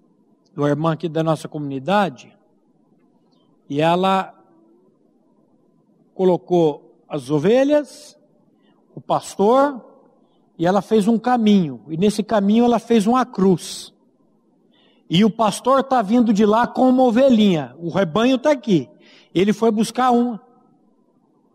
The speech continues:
Ele deixou as noventa e nove pra ir atrás de uma.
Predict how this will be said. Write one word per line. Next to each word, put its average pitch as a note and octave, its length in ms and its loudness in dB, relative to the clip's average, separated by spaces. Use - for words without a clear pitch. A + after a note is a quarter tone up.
Ele A#3+ 180 2
deixou C#4 380 0
as C4 100 0
noventa C#4+ 460 0
e C#4+ 60 2
nove C4+ 280 0
pra D4 180 0
ir - 20 4
atrás C#4+ 340 0
de C#4 80 2
uma. B3+ 380 0